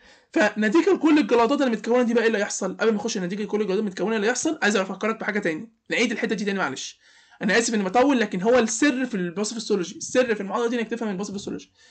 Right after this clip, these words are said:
ايه اللي بيحصل يا شباب عندي؟ انا دلوقتي عندي اندوثيليال انجري، عندي مرض في جسمي بيسبب لي انجري في كذا حته،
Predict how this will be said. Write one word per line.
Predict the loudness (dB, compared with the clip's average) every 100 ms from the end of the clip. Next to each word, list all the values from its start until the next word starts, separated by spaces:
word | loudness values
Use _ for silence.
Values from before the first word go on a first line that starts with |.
| -4 2
ايه |
اللي | 4
بيحصل | 4 2
يا | 2
شباب | 2
عندي؟ | 2 2 0 -2 -6 _ _ -4
انا | 0
دلوقتي | 2 2
عندي | 2 2 2 -2
اندوثيليال | -2 -2 0 2 0
انجري، | -2 -8 -16 _ _ _ -2
عندي | 0 0
مرض | 0 0 0
في | -2
جسمي | -4 0 -2 -2
بيسبب | -8 -6 0 0 0
لي | -4
انجري | -2 0 0
في |
كذا | 0 -2
حته، | -2 -8 -12